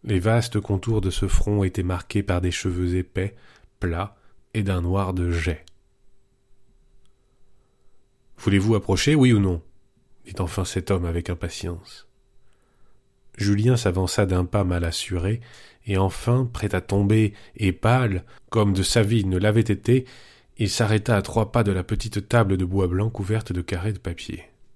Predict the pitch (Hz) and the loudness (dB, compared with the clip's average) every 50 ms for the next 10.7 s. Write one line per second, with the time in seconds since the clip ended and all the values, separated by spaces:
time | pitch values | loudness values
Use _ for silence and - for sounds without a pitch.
0 | _ _ _ _ _ - - - - _ _ _ _ _ _ - 107 98 - - | _ _ _ _ _ -20 -20 -20 -20 _ _ _ _ _ _ -4 -4 -2 -2 -2
1 | - 95 80 - - - - _ - 95 90 87 90 85 80 82 82 82 82 - | -2 -4 -4 -6 -10 -20 -20 _ -10 -8 -6 -6 -6 -8 -10 -10 -14 -16 -18 -20
2 | _ - - - - _ _ _ _ _ _ - - - _ _ _ _ _ - | _ -20 -20 -20 -20 _ _ _ _ _ _ -20 -20 -20 _ _ _ _ _ -20
3 | - - - _ _ _ _ _ - - 107 90 92 90 101 107 107 98 - 101 | -20 -20 -20 _ _ _ _ _ -8 -4 -2 -2 0 2 2 2 0 0 0 -2
4 | 90 92 90 87 - - 107 92 90 90 87 - - 104 98 92 90 90 87 90 | 0 0 -2 -2 -2 -2 -2 -2 -2 -2 -2 -2 0 0 0 0 0 -2 -4 -6
5 | 90 87 - 95 98 95 101 95 87 82 85 87 95 110 120 120 - - - - | -6 -4 -4 -2 0 0 0 0 0 -2 -2 0 0 0 -2 -2 -8 -20 -20 -20
6 | - _ - - - - 101 90 87 85 - - 101 95 - - - 101 90 85 | -20 _ -20 -18 -10 -8 -6 -6 -4 -4 -4 -4 -2 -2 -2 -4 -4 -4 -4 -4
7 | - 95 - - - 95 92 - - 90 - 92 90 - - 87 - - 90 85 | -4 -6 -6 -4 -4 -4 -4 -4 -4 -4 -4 -6 -6 -4 -6 -6 -6 -6 -6 -6
8 | 85 87 90 - - _ _ - - - - _ _ _ _ _ _ - - - | -6 -8 -10 -14 -20 _ _ -20 -20 -20 -20 _ _ _ _ _ _ -20 -20 -20
9 | - _ _ _ _ _ - - - _ _ _ _ _ _ - - - - _ | -20 _ _ _ _ _ -20 -20 -20 _ _ _ _ _ _ -20 -20 -20 -20 _
10 | _ _ _ - 107 110 - 107 104 101 110 127 151 - | _ _ _ 0 0 0 2 2 4 4 4 4 2 0